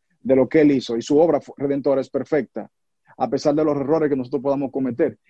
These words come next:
Pero hay gente que se agarra de los errores para no ver la obra perfecta. Entonces, cuando yo me avergüenzo del evangelio, me, me, me avergoncé de la esencia. Ese es el primer legado. Tira para adelante, no importa lo que los demás digan, pero no te avergüences de decir quién te redimió, quién pagó el precio por ti.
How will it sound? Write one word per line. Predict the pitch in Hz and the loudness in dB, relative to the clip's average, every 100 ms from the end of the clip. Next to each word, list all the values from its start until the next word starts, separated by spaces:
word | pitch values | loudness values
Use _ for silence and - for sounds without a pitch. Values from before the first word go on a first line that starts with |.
| _ _ | _ _
Pero | 135 | -2
hay | 135 | 0
gente | 151 160 | -2 0
que | 170 | 0
se | 170 | 2
agarra | 160 175 | 2 2
de | 139 | 2
los | 127 190 220 | 0 0 0
errores | 196 202 151 151 - | 2 2 0 -2 -4
para | 131 | -4
no | 131 | -2
ver | 139 143 | -2 -2
la | 127 | 0
obra | 139 127 | -2 -2
perfecta. | 113 110 - 104 - - _ _ _ _ | -8 -10 -10 -10 -12 -20 _ _ _ _
Entonces, | 123 143 151 | -8 -4 -2
cuando | 147 139 | 0 0
yo | 147 | 0
me | 180 | 0
avergüenzo | 175 165 175 185 | 0 0 0 2
del | 165 | 2
evangelio, | 160 165 156 | 2 0 0
me, | 139 123 | -2 -2
me, | 135 135 - | -2 -2 -4
me | 131 | -2
avergoncé | 127 123 127 151 | -2 -2 -2 0
de | 147 | 2
la | 143 | 0
esencia. | - 120 107 123 | -2 -6 -6 -2
Ese | 175 | 0
es | |
el | 160 | 2
primer | 165 165 | 2 2
legado. | 156 147 117 107 - _ _ _ _ _ _ | 2 2 0 -6 -12 _ _ _ _ _ _
Tira | 139 170 | 0 0
para | 175 190 | 2 2
adelante, | 175 160 165 | 0 -2 -4
no | 151 | -2
importa | 147 165 170 | -4 -2 -2
lo | 170 | -2
que | 170 | -2
los | 160 | -2
demás | 156 165 160 | -2 -4 -2
digan, | 160 143 139 127 | -2 -2 -4 -6
pero | 131 139 | -6 -4
no | |
te | 139 | 0
avergüences | 156 127 151 156 139 | 0 0 -4 -2 -4
de | 127 | -4
decir | 123 - 147 113 | -8 -4 -6 -2
quién | 147 139 | -4 -4
te | 131 | -6
redimió, | 123 117 127 143 131 | -6 -8 -4 -4 -4
quién | 131 | -2
pagó | 131 127 | 0 0
el | 117 | -2
precio | 120 104 | -4 -4
por | 104 110 | -4 -4
ti. | 104 101 | -6 -12